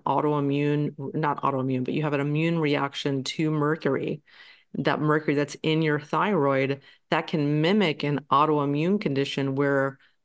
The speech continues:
your body's trying to attack the mercury. You can develop a sensitivity like you can a banana or a blueberry or gluten or what have you. You can become sensitive to anything, any tissue,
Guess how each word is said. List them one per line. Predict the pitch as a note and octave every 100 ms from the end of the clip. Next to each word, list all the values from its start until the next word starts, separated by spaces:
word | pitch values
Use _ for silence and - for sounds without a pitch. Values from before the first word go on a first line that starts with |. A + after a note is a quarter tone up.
| -
your | D3+
body's | C#3+ D3 F3 F3
trying | - D#3 D3
to | C#3+
attack | C3+ - D#3+ D3 D3+ - -
the | C#3
mercury. | D3 G3 - C#3 - E3+ -
You | E3+
can | D#3+
develop | D3+ D3
a |
sensitivity | C#3 D3 D3 C3 E3+ D#3
like | C#3+ C3+ C#3
you |
can | - C#3 C3+
a |
banana | C3 - C#3 C3+ C#3 C3+
or | C3
a |
blueberry | B2+ D3 C#3+ C3 C3+ C3+
or | C3 C3
gluten | C#3 D3 - C3+
or | C3
what | C3+
have | C3 D3+ F3+
you. | C3+ C3+ - - -
You |
can | A#3 A#3
become | F#3+ E3+
sensitive | - E3 C#3 C#3
to | - -
anything, | G#3 F#3 - B2+
any | C#3 D3+
tissue, | - D3 - C#3+ C#3+